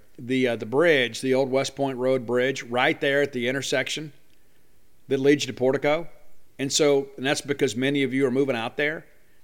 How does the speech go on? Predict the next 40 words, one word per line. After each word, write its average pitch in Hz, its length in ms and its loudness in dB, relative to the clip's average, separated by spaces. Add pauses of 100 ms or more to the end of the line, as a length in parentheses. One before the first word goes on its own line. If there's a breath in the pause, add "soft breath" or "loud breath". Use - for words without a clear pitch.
(120 soft breath)
And 143 80 -4
so 170 180 2
they're 151 160 6
shoring 175 320 2
up 156 140 -2
that 135 180 0
bridge, 143 440 2
so 135 100 -4
you'll 139 180 4
be 143 120 4
able 135 160 2
to 127 40 -6
take 143 260 -2
that 117 180 -2
right 123 220 0
turn 151 280 -2
there 123 140 0
at 117 80 -4
the - 80 -20
four-way 123 320 2
stop 135 420 -2
and 120 100 -4
get 135 140 -2
to 120 60 -10
downtown 127 580 -2
without 123 160 0
any 131 180 -2
issue. 170 320 -4
You 113 120 -6
won't 139 180 -4
have 165 300 0
to 170 80 -2
go 131 120 -2
all 110 120 0
the 113 40 -2
way 113 140 -4
out 95 140 -8
to 107 80 -14
the 104 60 -12
highway. 87 440 -10